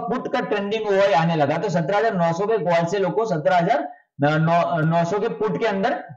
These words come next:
लोग यहाँ पर कन्वर्ट होना स्टार्ट हो गए, ठीक है। तो यहाँ पर देखिए कॉल, अ, पुट का ओआई यहाँ पर ट्रेंडिंग में चल रहा है,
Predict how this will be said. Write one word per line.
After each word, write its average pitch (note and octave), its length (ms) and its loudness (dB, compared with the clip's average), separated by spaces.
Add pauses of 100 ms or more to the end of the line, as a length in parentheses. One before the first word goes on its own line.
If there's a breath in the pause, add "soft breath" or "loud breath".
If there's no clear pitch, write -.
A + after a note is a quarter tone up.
लोग G3 320 2
यहाँ F#3+ 320 2
पर A3+ 240 -2
कन्वर्ट G3 380 0
होना G3 240 2 (100)
स्टार्ट - 360 2
हो D#3 100 2
गए, A#2+ 180 0 (300)
ठीक F#3+ 160 0
है। C4 80 0 (200)
तो E3+ 120 -2
यहाँ G3+ 160 4
पर A3+ 120 2
देखिए A3 300 0
कॉल, F#3+ 240 4
अ, F#3 360 0
पुट F#3+ 300 -2
का A3+ 80 2
ओआई A3 220 2
यहाँ G#3+ 220 2
पर G#3+ 180 0
ट्रेंडिंग G3+ 340 -2
में A3 100 -2
चल G#3+ 160 0
रहा A3 120 0
है, A3+ 140 0